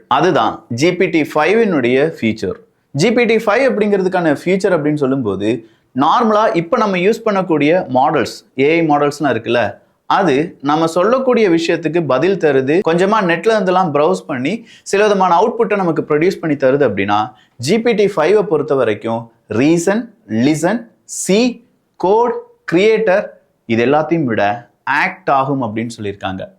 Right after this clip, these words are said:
இந்த இடத்துல கோட் அப்படின்னு நான் சொன்னேன்ல, சாஃப்ட்வேர் என்ஜினியரா மாற வேண்டும், இல்ல நான் ஒரு சாஃப்ட்வேர் என்ஜினியர் அப்படின்னா உங்களுக்கு பெரிய ஒரு ஷாக்கிங்கான ட்ரூத் கீழே காத்துட்டு இருக்கு. ஜி பி டி ஃபோர் பாயிண்ட் ஃபைவ் அப்படிங்கிறது நமக்கு ரீசனிங் ட்ரேசஸ் அப்படிங்கிறத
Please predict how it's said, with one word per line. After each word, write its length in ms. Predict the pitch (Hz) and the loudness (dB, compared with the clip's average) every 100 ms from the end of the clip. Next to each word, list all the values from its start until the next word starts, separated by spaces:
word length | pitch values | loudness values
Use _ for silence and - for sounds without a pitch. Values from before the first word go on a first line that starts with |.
| _ _ _ _ _ | _ _ _ _ _
இந்த 240 | - 165 180 | -2 2 2
இடத்துல 440 | 254 208 131 156 - - | 2 2 2 0 -4 -2
கோட் 320 | 214 247 247 | 2 2 2
அப்படின்னு 180 | 185 190 | 0 -2
நான் 160 | 175 | -2
சொன்னேன்ல, 520 | 175 143 151 160 156 - _ - - | -4 -6 -2 -2 -2 -10 _ -10 -2
சாஃப்ட்வேர் 460 | 160 196 226 214 185 | 0 0 0 0 0
என்ஜினியரா 400 | 170 180 180 180 147 | 0 0 2 2 2
மாற 200 | 139 165 190 170 | 2 2 2 0
வேண்டும், 260 | 165 208 - | 0 -2 -2
இல்ல 100 | 143 147 | -4 0
நான் 120 | 143 135 | 2 0
ஒரு 80 | 135 | 0
சாஃப்ட்வேர் 380 | 156 185 214 170 | 0 2 0 0
என்ஜினியர் 340 | 151 156 175 156 | 0 -2 0 0
அப்படின்னா 300 | 123 120 120 165 - _ _ 165 | 0 0 0 0 -4 _ _ 0
உங்களுக்கு 360 | 165 143 - 123 147 | 2 2 0 -2 -2
பெரிய 260 | 151 214 247 202 | 0 2 4 2
ஒரு 80 | 151 | 2
ஷாக்கிங்கான 640 | 143 165 - 190 185 190 156 | 0 -2 -2 -2 0 -2 0
ட்ரூத் 220 | 156 165 - | -2 -2 -4
கீழே 180 | 139 120 110 | 0 0 0
காத்துட்டு 300 | 110 107 95 | -2 -4 -6
இருக்கு. 180 | 92 - 135 | -10 -4 0
ஜி 100 | 247 240 | 0 2
பி 80 | 254 226 | 2 2
டி 60 | 233 | 0
ஃபோர் 240 | 185 196 202 | 0 0 0
பாயிண்ட் 240 | 208 208 196 | 0 0 0
ஃபைவ் 200 | 165 190 | 0 0
அப்படிங்கிறது 540 | 156 135 131 95 92 107 143 - 117 139 | 0 -2 0 0 0 -2 -2 -4 -2 0
நமக்கு 380 | 185 196 208 214 170 _ - 123 | 0 -2 -2 -2 -4 _ -4 0
ரீசனிங் 480 | 196 254 262 240 233 233 | 2 2 0 0 0 0
ட்ரேசஸ் 420 | 165 185 202 196 - | 0 0 0 0 -2
அப்படிங்கிறத 540 | 135 151 151 110 104 | -2 0 0 2 2